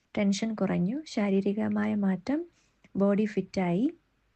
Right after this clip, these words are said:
ദാമ്പത്തികപരമായ മാറ്റം, കുറച്ചുകൂടി അണ്ടർസ്റ്റാൻഡിങ് കൂടിയിട്ടുണ്ട്. മെഡിറ്റേഷനിൽ കാഴ്ചകൾ,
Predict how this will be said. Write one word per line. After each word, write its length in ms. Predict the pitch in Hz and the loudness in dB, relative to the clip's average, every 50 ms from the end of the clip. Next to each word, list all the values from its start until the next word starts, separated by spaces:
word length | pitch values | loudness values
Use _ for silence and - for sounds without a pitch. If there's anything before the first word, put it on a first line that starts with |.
| _ _ _ _ _ _ _ _ _ _ _ _ _ - | _ _ _ _ _ _ _ _ _ _ _ _ _ -4
ദാമ്പത്തികപരമായ 1000 | 208 202 202 196 196 208 202 - 214 208 214 208 214 202 202 202 196 196 196 196 202 | 0 2 2 2 2 0 2 2 2 2 4 2 2 2 2 2 2 2 0 0 0
മാറ്റം, 460 | 202 190 185 180 180 - - 254 294 339 330 - - - - _ - | 0 0 0 -2 -4 -4 -4 -4 -4 -4 -6 -10 -18 -20 -20 _ -4
കുറച്ചുകൂടി 580 | - 208 208 202 - 208 196 196 190 180 214 | -2 0 0 0 0 0 0 2 2 2 2
അണ്ടർസ്റ്റാൻഡിങ് 760 | 208 185 180 180 190 196 196 - 202 196 196 196 208 220 233 - | 0 0 0 -2 -2 -4 -4 -4 -2 -2 0 0 -2 -2 -2 -2
കൂടിയിട്ടുണ്ട്. 680 | 196 180 175 180 180 180 175 - 170 170 165 170 214 285 311 - _ _ _ _ _ _ _ _ _ _ _ _ _ _ _ _ _ _ _ _ _ _ _ - | -2 0 0 0 0 -2 -2 -2 0 0 2 2 0 0 -2 -4 _ _ _ _ _ _ _ _ _ _ _ _ _ _ _ _ _ _ _ _ _ _ _ 0
മെഡിറ്റേഷനിൽ 680 | 208 202 202 196 196 - 190 196 196 - 214 226 254 311 381 370 - | 2 2 2 2 2 2 0 0 -2 -2 -4 -2 -2 -2 -2 -4 -4
കാഴ്ചകൾ, 600 | - 202 185 180 180 175 - 185 180 196 233 | -2 0 0 0 0 -2 -2 -4 -2 0 -2